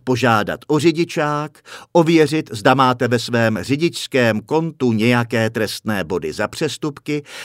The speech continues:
sledovat, dokdy vám platí občanka, požádat o výpis z trestního rejstříku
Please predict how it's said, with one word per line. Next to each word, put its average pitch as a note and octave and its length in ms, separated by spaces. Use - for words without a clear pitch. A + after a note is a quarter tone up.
sledovat, G3+ 640
dokdy D#3 460
vám B2+ 320
platí A#2+ 400
občanka, C#3+ 760
požádat C#3+ 640
o F#3+ 120
výpis F3+ 520
z - 100
trestního C3 600
rejstříku E3 760